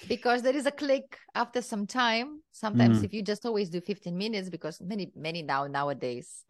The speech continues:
Speaker 1: there are many of the platforms and so on, when they speak about, well, at least you can meditate five minutes, ten minutes. I mean, of course, at least something is better than nothing. That's
Speaker 2: Mm.
Speaker 1: true. But to really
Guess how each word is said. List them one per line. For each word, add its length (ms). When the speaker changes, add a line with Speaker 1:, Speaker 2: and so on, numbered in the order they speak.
Speaker 1:
there 280
are 360
many 300
of 140
the 80
platforms 640
and 120
so 160
on, 140
when 160
they 100
speak 240
about, 420
well, 200
at 160
least 200
you 60
can 140
meditate 460
five 220
minutes, 260
ten 160
minutes. 400
I 80
mean, 260
of 140
course, 360
at 120
least 280
something 580
is 180
better 220
than 180
nothing. 360
That's 280
Speaker 2:
Mm. 60
Speaker 1:
true. 300
But 340
to 160
really 420